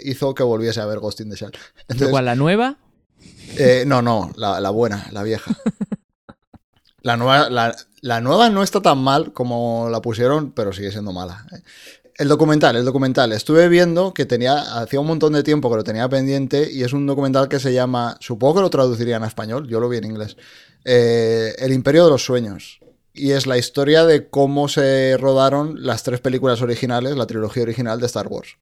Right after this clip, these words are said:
Speaker 1: Entonces te cuenta ahí la historia de cómo Lucas, eh, consiguió hacer la, la trilogía original, porque al principio tuvo un montón de problemas con el, con los estudios, de que le dejasen hacer lo que él quería hacer, porque claro, al principio el tío no era un totalmente desconocido porque ya había hecho alguna película,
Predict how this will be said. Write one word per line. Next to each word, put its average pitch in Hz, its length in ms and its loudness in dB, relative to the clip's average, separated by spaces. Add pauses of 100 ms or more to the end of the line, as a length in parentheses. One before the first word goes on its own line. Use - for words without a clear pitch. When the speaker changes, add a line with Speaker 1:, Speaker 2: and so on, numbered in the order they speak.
(320)
Speaker 1:
Entonces 127 220 0
te 135 120 2
cuenta 139 260 2
ahí 143 180 6
la 143 120 6
historia 143 340 4
de 143 120 4
cómo 135 260 2
Lucas, 147 640 2
eh, 127 500 4
consiguió 127 480 0
hacer 127 220 0
la, 113 340 0
la 113 100 -2
trilogía 113 380 -2
original, 113 500 -6
porque 101 240 -8
al 101 80 -4
principio 117 420 -4
tuvo 131 140 -2
un 120 60 -2
montón 123 240 0
de 123 80 0
problemas 117 540 -2
con 110 240 -8
el, 107 320 -8
con 110 160 -8
los 104 100 -6
estudios, 143 800 2
de 110 600 -2
que 123 120 -2
le 117 40 0
dejasen 120 340 -2
hacer 117 200 -2
lo 117 80 -2
que 113 80 -2
él 110 80 -6
quería 113 220 -2
hacer, 139 300 -2 (360)
porque 117 160 -4
claro, 120 160 0
al 113 80 0
principio 120 600 0
el 113 140 -2
tío 135 380 0
no 135 200 -4
era 139 100 2
un 143 300 -2
totalmente 143 580 0
desconocido 143 640 0
porque 120 180 -4
ya 110 80 2
había 120 160 2
hecho 117 140 -2
alguna 120 240 -4
película, 123 480 -2